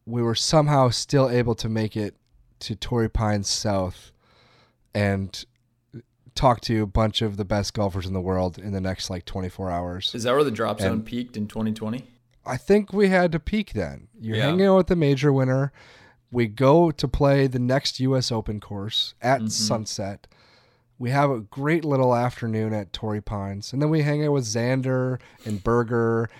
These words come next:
Speaker 1: and Morikawa and Jess Korda the next day. And so, yeah, that's where, that's where we won.
Speaker 2: That's a really strong point. We didn't, we didn't get to perform on the course as much as we like to in a typical year.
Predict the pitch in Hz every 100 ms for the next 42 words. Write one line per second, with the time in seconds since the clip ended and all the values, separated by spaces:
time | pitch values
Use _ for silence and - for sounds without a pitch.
0 | _ 101 104 117 113 - 110 104 104 104
1 | 101 - - _ 98 92 113 110 - 107
2 | 101 98 95 98 92 - 92 92 90 92
3 | _ _ _ _ _ 110 98 95 - 120
4 | 123 95 80 107 110 113 - 117 107 98
5 | 117 131 - 131 110 113 104 90 76 76
6 | - _ - 117 113 104 104 98 98 -
7 | 98 92 92 - 82 76 - _ 95 113
8 | 143 165 165 _ _ _ - 113 135 147
9 | 123 110 - 117 107 98 - _ _ _
10 | _ - 107 - 113 113 107 104 101 -
11 | 101 101 123 - 123 120 117 117 117 120
12 | 117 120 - 139 120 110 123 - 117 110
13 | 110 139